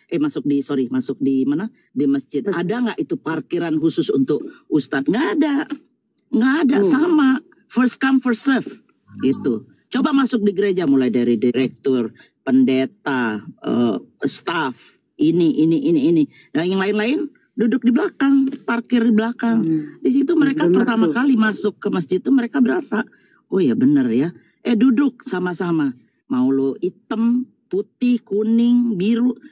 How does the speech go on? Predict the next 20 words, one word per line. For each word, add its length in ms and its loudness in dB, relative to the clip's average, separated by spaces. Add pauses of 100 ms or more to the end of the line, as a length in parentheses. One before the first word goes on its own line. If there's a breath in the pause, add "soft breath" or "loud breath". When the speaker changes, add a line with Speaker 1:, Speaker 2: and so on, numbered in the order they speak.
Speaker 1:
duduk 360 -2
sama 300 -2
semua 260 -2
kecuali 480 -2
imam 240 0
yang 180 -2
di 80 0
depan. 400 -8
Itu. 460 -4 (320 soft breath)
Jadi 260 -2
nggak 280 -2
ada, 200 -2
nggak 300 -2
ada 120 -4
perbedaan 540 -4
sama 220 -2
sekali. 320 -2
Di 80 -6
situ 240 -2
mereka 400 -2